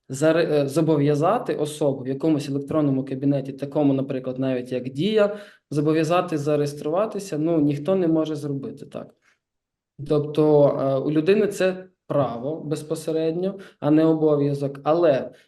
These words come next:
е, згідно нового законопроекту, я вважаю, що це все-таки приймуть, що бу-, у людей буде альтернатива. Або ви йдете до Т Ц К, е, і подаєте всі дані, е, обновлюєте облікові свої дані, вже там проходите мобілізацію,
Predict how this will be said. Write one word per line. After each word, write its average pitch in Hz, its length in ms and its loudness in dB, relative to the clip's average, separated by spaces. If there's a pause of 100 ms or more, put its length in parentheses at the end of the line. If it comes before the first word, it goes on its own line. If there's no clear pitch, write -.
(160)
е, 135 240 -2
згідно 165 680 -2
нового 160 540 4
законопроекту, 151 920 -2
я 151 180 0
вважаю, 147 540 -2
що 151 180 -8
це 143 160 -8
все-таки 143 440 -10
приймуть, 196 420 -4
що 147 360 0
бу-, 143 180 -2
у 151 140 -4
людей 147 300 0
буде 151 260 -2
альтернатива. 139 760 -2 (280)
Або 160 340 4
ви 180 120 2
йдете 156 360 0
до 160 200 0
Т 185 160 -4
Ц 147 180 -8
К, 123 380 -12 (600)
е, 143 340 4 (100)
і 156 120 4
подаєте 160 500 2
всі 147 220 -6
дані, 143 320 0
е, 135 100 -4 (680)
обновлюєте 143 640 2
облікові 131 460 -2
свої 131 300 -6
дані, 208 400 2
вже 156 180 -2
там 139 220 0
проходите 139 480 -4
мобілізацію, 143 840 0